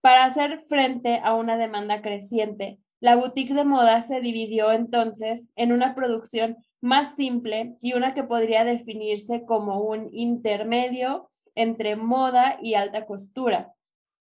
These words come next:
Una evolución que, para comprender, es necesario examinar lo que estaba sucediendo en la moda del prêt-à-porter.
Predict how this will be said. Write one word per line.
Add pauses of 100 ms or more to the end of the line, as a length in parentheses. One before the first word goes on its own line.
(320)
Una
evolución (280)
que,
para
comprender, (100)
es
necesario
examinar (240)
lo
que
estaba
sucediendo
en
la
moda
del
prêt-à-porter.